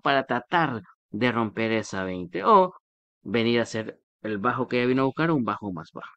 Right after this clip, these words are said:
Eh, seguimos, vamos a revisar el dólar, ciento once nuevamente, lo tenemos ahí reventando la veinte ya, no es muy bueno, por eso estamos viendo que las acciones siguen retrocediendo.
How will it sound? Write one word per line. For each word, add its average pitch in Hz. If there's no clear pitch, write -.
Eh, 147
seguimos, 190
vamos 165
a 160
revisar 147
el 143
dólar, 165
ciento 143
once 160
nuevamente, 165
lo 123
tenemos 123
ahí 127
reventando 127
la 117
veinte 123
ya, 139
no 127
es 123
muy 120
bueno, 139
por 110
eso 110
estamos 117
viendo 120
que 117
las 113
acciones 113
siguen 113
retrocediendo. 185